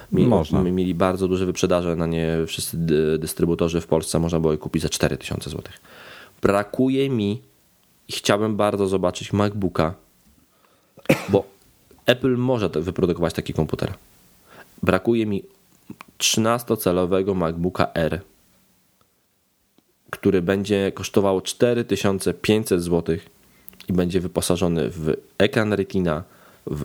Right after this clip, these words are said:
Speaker 1: U S B C z Thunderboltem, e, który będzie
Speaker 2: No.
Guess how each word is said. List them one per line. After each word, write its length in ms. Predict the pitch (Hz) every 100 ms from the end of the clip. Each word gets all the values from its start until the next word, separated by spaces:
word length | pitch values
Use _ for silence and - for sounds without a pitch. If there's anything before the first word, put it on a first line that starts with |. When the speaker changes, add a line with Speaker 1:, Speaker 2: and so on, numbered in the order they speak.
| -
Speaker 1:
U 220 | 78 95
S 160 | 104 98
B 160 | 95
C 320 | 92 95 92 87
z 60 |
Thunderboltem, 800 | - 87 87 85 87 82 80 80 - - - - -
e, 760 | 82 78 76 76 78 73 -
który 260 | - 95 90
będzie 480 | 95 95 98 92 92
Speaker 2:
No. 220 | 117 120